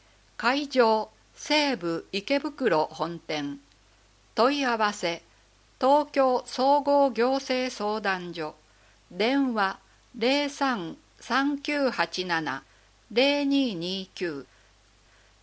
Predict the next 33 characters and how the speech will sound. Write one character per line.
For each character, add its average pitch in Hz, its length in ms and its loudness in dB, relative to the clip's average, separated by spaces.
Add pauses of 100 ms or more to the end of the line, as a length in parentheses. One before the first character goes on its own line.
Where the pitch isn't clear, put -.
(300)
こ 240 140 4
の 302 160 6
ほ 233 160 2
か、 156 300 -4 (300)
市 311 320 0
民 247 320 0
よ 170 140 0
ろ 262 140 0
ず 285 160 -4
相 240 320 0
談。 143 360 -6 (640)
総 294 380 4
務 285 160 2
省 160 560 -2
関 277 340 0
東 285 260 4
管 240 280 -2
区 - 320 -8 (300)
行 247 240 4
政 285 420 -2
評 269 260 0
価 269 160 -6
局 190 320 -10
の 151 240 -4 (220)
行 226 220 4
政 269 440 0
苦 226 140 -6
情 208 440 0
百 - 300 -8
当 294 300 2
番 175 320 -4
で 165 120 0
も 139 260 -2